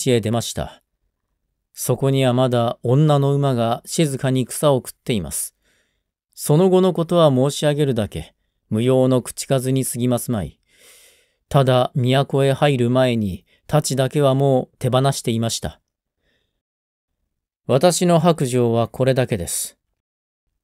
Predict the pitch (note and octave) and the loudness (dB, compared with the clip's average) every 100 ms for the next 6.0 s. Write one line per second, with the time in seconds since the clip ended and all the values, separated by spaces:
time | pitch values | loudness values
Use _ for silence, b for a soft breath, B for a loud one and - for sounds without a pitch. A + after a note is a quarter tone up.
0 | _ - A2+ B2 A#2+ C3 B2+ C3+ C#3+ B2+ | _ -4 0 0 2 -2 -2 -2 0 2
1 | B2+ B2+ - _ _ C#3+ D#3 C#3+ C3+ C3 | 2 -2 -10 _ _ 4 4 4 0 -2
2 | A#2+ B2 C3 C3+ C3+ C3+ A#2 b b - | -2 -4 0 0 2 0 -2 b b -2
3 | C#3+ F#3 D#3+ D3+ - C#3+ E3 D#3+ D#3 D#3+ | 0 2 2 2 0 -2 0 2 2 0
4 | E3 C#3 C3 C#3 - A2 G#2 F#2+ - _ | -2 -2 0 -2 -2 -4 -4 -6 -12 _
5 | _ _ _ _ C#3 D#3 C#3+ C#3 C3 | _ _ _ _ 2 4 4 2 0